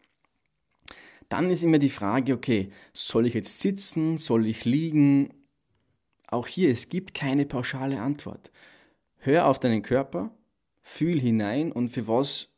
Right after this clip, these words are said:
und was sich gerade richtig anfühlt, mach es. Auch ich, einmal liege, einmal sitze. Einmal sitze ich auf dem Stuhl, einmal sitze ich, ähm,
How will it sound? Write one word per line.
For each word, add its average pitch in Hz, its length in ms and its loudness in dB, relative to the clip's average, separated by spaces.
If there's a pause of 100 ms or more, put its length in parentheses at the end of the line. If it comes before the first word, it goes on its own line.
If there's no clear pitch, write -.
(520)
und 110 180 -2
was 120 220 2
sich 143 140 -8
gerade 135 360 2
richtig 151 380 -6
anfühlt, 139 720 -4
mach 120 300 -6
es. - 260 -16 (600)
Auch 135 220 2
ich, - 320 2 (460)
einmal 131 320 4
liege, 214 440 2 (200)
einmal 147 300 2
sitze. - 440 -4 (300)
Einmal 131 640 2 (560)
sitze 143 260 -4
ich 131 80 -2
auf 117 60 -2
dem 110 100 -2
Stuhl, 208 460 0
einmal 131 240 2
sitze 135 380 -2
ich, 123 80 -2 (420)
ähm, 117 440 0